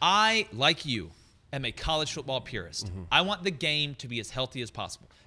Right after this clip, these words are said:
Speaker 1: To me, Michigan, Ohio State is the second best rivalry,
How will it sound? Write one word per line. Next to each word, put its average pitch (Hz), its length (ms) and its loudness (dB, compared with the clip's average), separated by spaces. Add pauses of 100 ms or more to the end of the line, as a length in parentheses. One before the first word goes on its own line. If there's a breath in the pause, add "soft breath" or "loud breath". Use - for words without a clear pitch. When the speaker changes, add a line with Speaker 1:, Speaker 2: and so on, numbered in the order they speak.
Speaker 1:
To 143 120 -4
me, 226 400 2 (320 soft breath)
Michigan, 196 420 0
Ohio 196 260 0
State 165 320 -6
is 135 120 -6
the 120 100 -6
second 160 560 -2
best 139 280 -2
rivalry, 95 440 -2